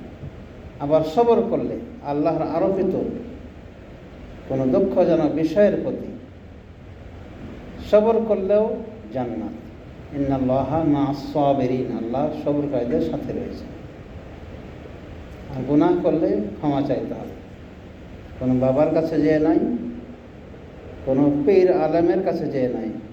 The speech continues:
সরাসরি আল্লাহ রাব্বুল আলামিনের নিকটে ক্ষমা চাইতে হবে। আর এই পাপের কথা কাউকে বলা যাবে না। মা আয়েশা রাদিয়াল্লাহু আনহা থেকে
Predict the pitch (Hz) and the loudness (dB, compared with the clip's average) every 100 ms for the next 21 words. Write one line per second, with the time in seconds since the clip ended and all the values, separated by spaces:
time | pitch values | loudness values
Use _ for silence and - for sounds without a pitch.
0 | - - - - - 208 233 220 196 185 | -10 -6 -6 -8 0 4 6 6 4 2
1 | 185 185 185 143 139 165 160 143 131 131 | 4 4 2 2 0 0 2 0 0 0
2 | 127 123 120 117 120 151 185 190 196 214 | 2 0 -2 -2 0 0 0 0 0 -2
3 | 196 - - - - - - - 131 120 | -6 -10 -14 -14 -14 -14 -12 -4 -4 -2
4 | 113 104 92 - - - - 123 120 127 | -4 -6 -8 -10 -12 -14 -12 -6 -2 -2
5 | 127 165 180 156 135 143 160 160 147 156 | 2 2 4 2 0 0 0 0 2 2
6 | 202 190 160 117 113 - - - - - | 4 2 0 0 -4 -6 -10 -12 -12 -14
7 | - - - - - - - - - - | -16 -18 -18 -16 -16 -16 -16 -14 -14 -14
8 | - - - - - - - - - - | -14 -14 -14 -14 -14 -14 -16 -14 -14 -4
9 | 127 147 151 165 175 - 147 139 147 143 | 0 2 2 2 2 4 4 4 2 0
10 | 151 139 147 151 151 143 127 | 0 0 0 0 -2 -2 -2